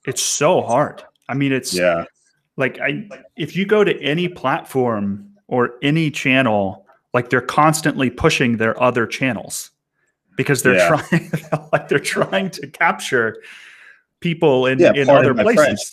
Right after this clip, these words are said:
Speaker 2: Pardon my French. It's a massive fuck. Um, so yeah, anything that streamlines that. I mean, I'm even thinking right now in the moment, like, you know, I've got, uh, the, this podcast. I've,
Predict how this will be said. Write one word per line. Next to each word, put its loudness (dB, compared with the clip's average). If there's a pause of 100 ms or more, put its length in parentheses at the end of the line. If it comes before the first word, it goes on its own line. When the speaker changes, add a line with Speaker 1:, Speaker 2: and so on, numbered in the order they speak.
(680)
Speaker 2:
Pardon 6
my 4 (280)
French. 0
It's -10
a -4
massive 0 (1080)
fuck. -16 (680)
Um, -12 (320)
so 2
yeah, -2
anything -2
that 0
streamlines -2
that. -4 (160)
I 0
mean, 0
I'm 2
even 2
thinking -2
right 2
now 4
in -4
the -6
moment, -4 (100)
like, -8
you -10
know, -8
I've -10
got, -4
uh, -4
the, -10 (100)
this -6
podcast. -2
I've, -2